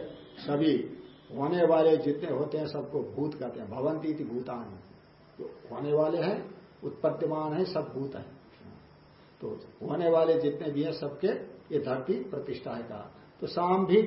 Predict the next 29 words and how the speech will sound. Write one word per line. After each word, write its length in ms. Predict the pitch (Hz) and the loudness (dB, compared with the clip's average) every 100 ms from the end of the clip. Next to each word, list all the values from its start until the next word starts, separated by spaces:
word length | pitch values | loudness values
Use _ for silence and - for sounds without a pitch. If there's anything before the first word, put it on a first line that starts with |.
| - - - - - - | 2 -10 -16 -20 -20 -2
सब 200 | 156 147 170 | 2 4 4
में 120 | 160 | 4
से 80 | 190 | 4
अंतर्गत 480 | 170 185 180 190 185 | 0 0 0 0 0
वो 120 | 170 | -2
भी 120 | 190 | -2
आ 120 | 190 | -2
जाएगा, 380 | 180 180 175 - - - - - - 143 | -2 -4 -6 -8 -14 -20 -20 -20 -16 -12
उसकी 200 | 123 165 | -8 2
भी 120 | 185 | 2
प्रतिष्ठा 540 | 180 - 180 175 170 | 2 -6 -8 -8 -8
है 80 | 170 | -8
सिद्ध 240 | - - 165 | -8 -10 -8
हो 100 | 156 | -8
जाएगा, 320 | - 143 78 | -10 -12 -10
ये 100 | - | -12
कहा। 280 | - 95 98 - - - - - - - - - - | -12 -16 -18 -20 -20 -20 -20 -20 -20 -20 -20 -20 -10
ठीक 180 | 143 139 | -8 -6
है, 60 | |
कहते 400 | 120 120 104 - | -8 -10 -14 -18
हैं 80 | - - - - - _ _ - - - - - | -20 -20 -20 -20 -20 _ _ -20 -20 -20 -16 -2
पृथिव्या 440 | 180 180 190 220 | 2 6 8 10
सर्वाणि 560 | 214 185 170 180 190 196 | 8 4 2 2 4 2
भूतानि 520 | 151 165 170 170 185 | 0 0 0 2 0
प्रति 300 | 185 - 170 160 - - - | 0 -2 0 0 -2 -8 -10
प्रतिष्ठात्व 640 | 143 180 - 156 147 - | -4 -2 -2 -2 -2 -2
फलितमाह, 520 | 185 127 127 135 110 98 95 - - - - | -2 -2 -4 -6 -8 -10 -14 -16 -20 -20 -4
पृथ्वी 380 | 160 185 185 165 | 2 8 8 8
में 260 | 120 127 | 2 -4